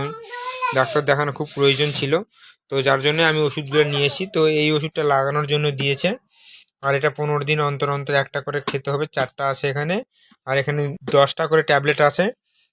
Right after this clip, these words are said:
যেটা প্রতিদিন খেতে হবে সকালবেলা, আহ, আর সন্ধ্যাবেলা মনে হয়, যাই হোক জানি না, দেখতে হবে, এটার মধ্যে লেখা আছে। তো বন্ধুরা, এই জন্যেই গিয়েছিলাম বালুরঘাটে ডাক্তার দেখানোর জন্য, তোমাদেরকে দেখিয়ে দিলাম কী জন্যে গিয়েছিলাম। তো এটাই হলো মেন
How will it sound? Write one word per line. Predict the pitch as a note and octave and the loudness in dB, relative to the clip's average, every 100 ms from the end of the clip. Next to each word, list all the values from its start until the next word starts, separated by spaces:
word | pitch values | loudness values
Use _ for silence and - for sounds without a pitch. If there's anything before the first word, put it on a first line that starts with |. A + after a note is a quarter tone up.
| _ | _
যেটা | C#3 D3 | -2 -2
প্রতিদিন | C#3 D3 D#3 E3 E3 | -2 -4 0 0 0
খেতে | - D3+ D#3 | 0 0 2
হবে | D#3 F3+ | 2 2
সকালবেলা, | G#3 D3 C#3+ D3 D3 C#3+ C#3 C#3+ E3 G#3+ - _ _ _ _ | 0 0 4 2 2 -2 2 4 4 2 -6 _ _ _ _
আহ, | C3 C#3 C#3 C3 | 2 4 6 8
আর | C3+ | 6
সন্ধ্যাবেলা | - D3+ D3+ D#3 D3+ | 4 2 4 6 4
মনে | C#3 C#3 | 2 0
হয়, | C3+ E3+ | 2 2
যাই | D#3 C#3+ | 4 4
হোক | D#3 D#3 | 4 2
জানি | C#3 C#3 D3 | 2 2 4
না, | D#3+ | 4
দেখতে | D#3 C#3+ - | 4 0 0
হবে, | D3+ D3 | 0 2
এটার | C#3+ C#3+ | 4 2
মধ্যে | C#3 C3+ D3+ B3+ - _ - | 0 -2 0 0 -2 _ -4
লেখা | D3 D#3 F3+ | -2 2 2
আছে। | D3 - A3+ G4+ D4 - _ _ _ _ _ _ _ _ - | 2 0 -2 -4 -12 -16 _ _ _ _ _ _ _ _ -12
তো | |
বন্ধুরা, | D#3+ F3 G3+ A3+ | -8 -4 0 2
এই | F#3 F3 | 0 -2
জন্যেই | E3+ F3+ F#3+ F3+ | -4 -4 -4 -4
গিয়েছিলাম | D#3+ E3 D#3+ F3 F#3+ A#3+ - | -4 -4 -2 -2 -2 -4 -16
বালুরঘাটে | C3+ C3+ C#3+ D3+ D#3 E3+ | -6 -4 -2 -4 -4 -4
ডাক্তার | D3+ C3+ - D3 | -2 -4 -4 -6
দেখানোর | C#3+ D3+ D3+ | -4 -4 -6
জন্য, | C#3+ E3 | -6 -8
তোমাদেরকে | F3 D#3 C#3+ C#3+ D3 | -10 -10 -8 -8 -8
দেখিয়ে | C3+ C#3 F3+ E3+ | -8 -8 -6 -8
দিলাম | C#3 D#3 F#3 | -6 -6 -4
কী | D#3+ | -6
জন্যে | C#3 D3+ D3+ | -4 -6 -8
গিয়েছিলাম। | C3+ C#3+ C#3 C#3 D3 A3 - _ _ _ _ | -8 -6 -6 -4 -4 -6 -12 _ _ _ _
তো | C#3+ D3 | -4 -4
এটাই | D#3 D3 F3+ | -2 0 2
হলো | F3 E3+ E3+ E3 | 2 2 0 0
মেন | D#3+ D#3+ | -2 -4